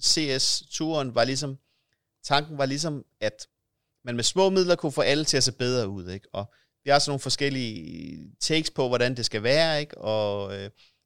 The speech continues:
du vil gerne, øh, Flames vil meget gerne have, have, have scener og sådan noget, ikke? Og det ved jeg ikke. Jeg,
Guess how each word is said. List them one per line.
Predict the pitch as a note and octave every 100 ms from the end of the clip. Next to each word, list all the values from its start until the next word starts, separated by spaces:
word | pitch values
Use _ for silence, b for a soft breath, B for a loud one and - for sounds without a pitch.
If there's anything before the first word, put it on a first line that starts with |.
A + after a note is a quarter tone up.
| _
du | D3+
vil | D3
gerne, | C3+ B2 C3 A2+
øh, | G#2
Flames | C#3 D#3 -
vil |
meget | A#2+ B2
gerne | A#2+ A2+
have, | G#2 F#2+ F#2
have, | - G#2
have | G#2 G2
scener | - C#3+ F3 G3 F3
og | C#3+
sådan | D3 C#3+
noget, | C#3+
ikke? | D3 -
Og | A#2 A#2 b b b b b _ _ _ _ _ _ _ -
det | C#3
ved | B2
jeg | F2+
ikke. | G2
Jeg, | C#3+